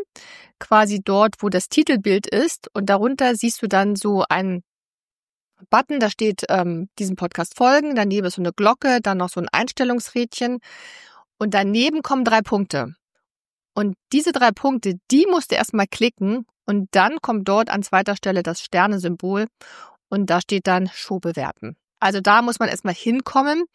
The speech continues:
und ich würde mich dadurch sehr freuen, wenn du meinen wöchentlichen Einsatz dadurch belohnen würdest, dass du diese drei Pünktchen suchst, auf, auf das Sternesymbol klickst und dann meinen Podcast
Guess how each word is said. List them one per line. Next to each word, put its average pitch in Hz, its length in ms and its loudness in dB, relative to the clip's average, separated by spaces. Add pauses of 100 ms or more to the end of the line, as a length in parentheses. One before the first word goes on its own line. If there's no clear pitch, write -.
(480)
und 202 120 -4
ich - 80 -10
würde 208 140 -4
mich 208 60 -6
dadurch 196 300 -4
sehr 226 420 2
freuen, 190 540 -2 (440)
wenn 226 320 0
du 220 140 -2
meinen 226 560 2
wöchentlichen 214 480 -2
Einsatz 196 760 0 (320)
dadurch 196 360 0
belohnen 202 540 0
würdest, 190 540 -2 (100)
dass 170 300 -6
du 175 260 -4 (420)
diese 262 200 2
drei 214 180 2
Pünktchen 247 380 -2
suchst, 226 480 -2 (600)
auf, 226 160 4 (280)
auf 247 140 2
das 226 160 2
Sternesymbol 214 720 2
klickst - 520 -4
und 190 200 -4
dann 175 280 -2 (220)
meinen 180 340 -2
Podcast - 800 -8